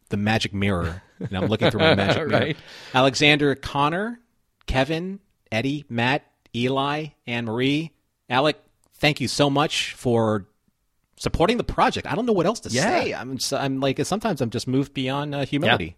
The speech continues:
Speaker 2: Yeah. Uh, it is great to see all of you there, and we look forward to chatting with you online. So again, any of you who have not joined us yet, please do so at patreon dot com slash mission log. We will see you there.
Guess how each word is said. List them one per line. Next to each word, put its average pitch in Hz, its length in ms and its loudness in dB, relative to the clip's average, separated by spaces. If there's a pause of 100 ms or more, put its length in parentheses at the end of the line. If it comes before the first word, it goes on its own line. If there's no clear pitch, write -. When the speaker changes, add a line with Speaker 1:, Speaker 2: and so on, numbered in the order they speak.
(120)
Speaker 2:
Yeah. 127 140 8
Uh, 120 40 6
it 127 240 4
is 123 160 2
great 139 260 0
to 127 80 -6
see 127 220 0
all 123 200 0
of 107 100 -4
you 104 120 -4
there, 120 300 2
and 104 200 -4
we 104 100 -4
look 95 200 -6
forward 113 440 -2
to 98 240 -6
chatting 92 400 -6
with 85 180 -12
you 78 120 -6
online. 147 600 0 (260)
So - 160 4
again, 135 240 6
any 165 260 0
of 135 100 -2
you 143 140 0
who 135 140 0
have 110 100 0
not 135 200 0
joined 131 260 -4
us 110 140 -4
yet, 139 220 2
please 175 240 -6
do 147 140 -6
so 110 240 -4
at - 100 -8
patreon 135 500 -2
dot 87 240 -4
com 127 300 2
slash - 360 -8
mission 120 280 -4
log. 113 340 4 (400)
We 107 240 -2
will 107 240 -4
see 80 300 -2
you 80 320 -10
there. 78 480 -16